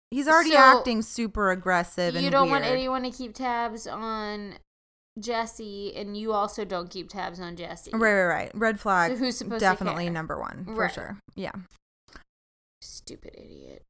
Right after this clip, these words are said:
Speaker 1: After that lovely phone call, Hale decides to run Jesse's license plate through the D M V database.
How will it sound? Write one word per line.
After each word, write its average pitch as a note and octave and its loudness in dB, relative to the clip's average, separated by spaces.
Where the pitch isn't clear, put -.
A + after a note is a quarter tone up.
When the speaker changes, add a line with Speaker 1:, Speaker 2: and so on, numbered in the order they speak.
Speaker 1:
After D4 6
that D4+ 8
lovely F#3+ 0
phone D#3+ -2
call, E3 -4
Hale G3 2
decides F#3 0
to - -6
run F3 0
Jesse's F3+ -6
license G3+ 0
plate E3+ -4
through F3 -8
the E3 -8
D D#3+ -6
M A#3+ 2
V G3+ 0
database. - -4